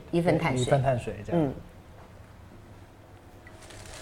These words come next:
Speaker 1: 我今天加一个彩蛋给你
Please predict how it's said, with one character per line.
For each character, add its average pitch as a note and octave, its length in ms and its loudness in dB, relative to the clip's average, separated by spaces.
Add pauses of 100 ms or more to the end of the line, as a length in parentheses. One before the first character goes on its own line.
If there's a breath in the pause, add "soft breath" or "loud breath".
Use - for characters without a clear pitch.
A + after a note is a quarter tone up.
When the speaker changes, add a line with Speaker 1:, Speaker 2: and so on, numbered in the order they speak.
(1200)
Speaker 1:
我 G3 100 8
今 A3+ 180 8
天 A#3+ 240 10
加 G#3+ 280 10
一 - 20 8
个 F3+ 100 10
彩 - 280 4
蛋 D#3+ 260 8
给 C3 180 2
你 B2+ 240 -2